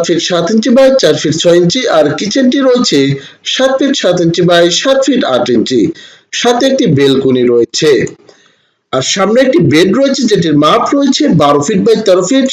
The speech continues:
সামনে একটি বেডটির সাথে একটি ব্যালকনি রয়েছে অ্যাটাচ, যেটির মাপ সাত ফিট ছয় ইঞ্চি by তিন ফিট ছয় ইঞ্চি। আর পিছনে দুটি বেড রয়েছে, যেগুলির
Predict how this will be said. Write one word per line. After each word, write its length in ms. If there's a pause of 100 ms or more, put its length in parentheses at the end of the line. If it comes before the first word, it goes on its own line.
সামনে 220 (100)
একটি 200 (840)
বেডটির 340
সাথে 220 (460)
একটি 180 (140)
ব্যালকনি 440
রয়েছে 260
অ্যাটাচ, 260 (100)
যেটির 320
মাপ 160 (120)
সাত 240
ফিট 220
ছয় 180
ইঞ্চি 260
by 120 (180)
তিন 140 (100)
ফিট 180 (960)
ছয় 300
ইঞ্চি। 280 (1160)
আর 100 (140)
পিছনে 440
দুটি 200 (100)
বেড 220
রয়েছে, 260 (140)
যেগুলির 340